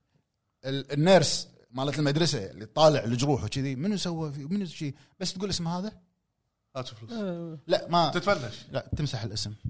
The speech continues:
Speaker 2: إيه.
Speaker 1: لهالدرجة.
Speaker 2: إيه، خافوا.
Speaker 1: يعني، أي مشكلة هم يطلعون منها.
Speaker 2: إيه.
Speaker 1: بعد ثمانية عشر سنة وهذه،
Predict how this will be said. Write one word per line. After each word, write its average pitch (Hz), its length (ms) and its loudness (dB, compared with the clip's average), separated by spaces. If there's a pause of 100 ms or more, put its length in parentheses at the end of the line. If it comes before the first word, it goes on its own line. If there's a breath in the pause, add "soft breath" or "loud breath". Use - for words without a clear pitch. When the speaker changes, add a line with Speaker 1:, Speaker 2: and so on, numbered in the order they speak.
(140)
Speaker 2:
إيه. 117 160 -10 (220)
Speaker 1:
لهالدرجة. 190 720 8
Speaker 2:
إيه، 113 320 -6
خافوا. 131 240 -2
Speaker 1:
يعني، 147 320 2
أي 269 140 4
مشكلة 262 280 2
هم 196 100 4
يطلعون 135 320 0
منها. 87 320 -8
Speaker 2:
إيه. 110 180 -10 (540)
Speaker 1:
بعد 220 220 -6
ثمانية 139 280 -8
عشر 104 200 -8
سنة 98 240 -8
وهذه، 120 360 -10